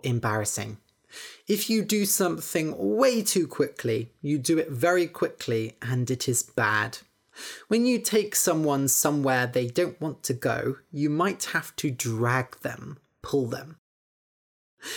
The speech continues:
If you enjoy the podcast and want more, you can support me on Patreon.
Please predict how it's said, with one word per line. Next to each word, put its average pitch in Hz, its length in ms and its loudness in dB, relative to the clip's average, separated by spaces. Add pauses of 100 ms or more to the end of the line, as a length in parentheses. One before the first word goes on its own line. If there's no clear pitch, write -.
(240)
If 208 200 2
you 208 160 4
enjoy 180 340 4
the 151 120 0
podcast 143 680 0
and 185 180 0
want 208 220 2
more, 185 400 2
you 165 120 0
can 151 160 -2
support 196 440 2
me 196 180 2
on 147 240 -2
Patreon. 120 720 -4